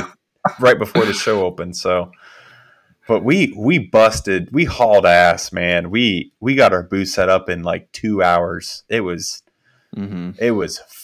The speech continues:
Speaker 2: fast.
Speaker 1: Yeah.
Speaker 2: And
Speaker 1: Got, got the whole twenty by thirty booth set up, plus the, uh, p-, plus the circular hanging banner.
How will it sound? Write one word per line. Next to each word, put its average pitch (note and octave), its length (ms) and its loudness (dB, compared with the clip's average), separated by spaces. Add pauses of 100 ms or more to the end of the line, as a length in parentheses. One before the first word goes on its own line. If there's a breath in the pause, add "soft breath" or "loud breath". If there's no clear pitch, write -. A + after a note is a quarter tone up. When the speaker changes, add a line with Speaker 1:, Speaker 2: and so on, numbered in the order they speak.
(180)
Speaker 2:
fast. F#2 720 -2 (100)
Speaker 1:
Yeah. A2+ 260 0
Speaker 2:
And E2+ 460 -8
Speaker 1:
Got, A2+ 200 -4 (160)
got A#2+ 180 -2
the G2+ 100 0
whole B2 380 0
twenty B2+ 320 -2
by A#2+ 160 0
thirty A#2+ 300 0
booth A#2 580 0
set A#2 260 -2
up, A2 260 -2
plus A#2+ 360 -2
the, A#2 400 0
uh, A2 240 -4 (1700 loud breath)
p-, - 300 -12
plus C3 260 0
the A#2 100 0
circular A#2 760 0 (720 soft breath)
hanging A#2+ 400 0
banner. G#2 540 -2